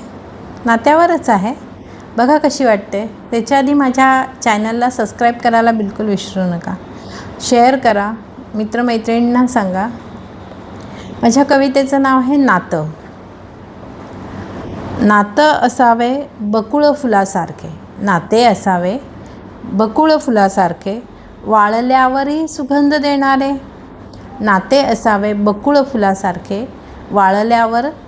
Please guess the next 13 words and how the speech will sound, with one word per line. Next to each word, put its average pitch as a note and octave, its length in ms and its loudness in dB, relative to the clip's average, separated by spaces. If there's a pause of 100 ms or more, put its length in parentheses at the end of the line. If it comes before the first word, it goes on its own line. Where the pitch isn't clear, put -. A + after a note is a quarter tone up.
(160)
सुगंध C4 400 2
देणारे. D#3 560 0 (1120)
नाते A#3+ 460 4
असावे D#4 640 2 (240)
मनामनाचे, G#3+ 1120 2 (420)
एकाला B3+ 500 2
लागले G3+ 420 0
तर G3 180 -8 (360)
दुसऱ्याला A#3+ 600 2
वेदना F3 440 -4
होणारे. D#3+ 520 -8 (720)
नाते F#3+ 380 2
असावे G3 580 0